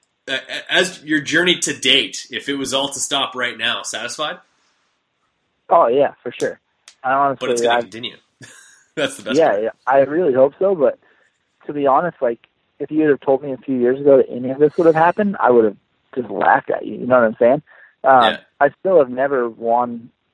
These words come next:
Speaker 2: uh, any kind of a whip contest. I've never,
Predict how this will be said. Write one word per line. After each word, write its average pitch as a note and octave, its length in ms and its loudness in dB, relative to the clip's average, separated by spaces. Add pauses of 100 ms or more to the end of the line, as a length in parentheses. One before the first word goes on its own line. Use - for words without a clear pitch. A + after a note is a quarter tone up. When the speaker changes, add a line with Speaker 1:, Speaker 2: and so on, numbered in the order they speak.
(160)
Speaker 2:
uh, A2 360 -2 (140)
any C#3 180 -4
kind C3 220 0
of B2 60 0
a B2+ 40 0
whip A#2+ 220 2
contest. A#2 500 2
I've B2 160 2
never, C3 400 4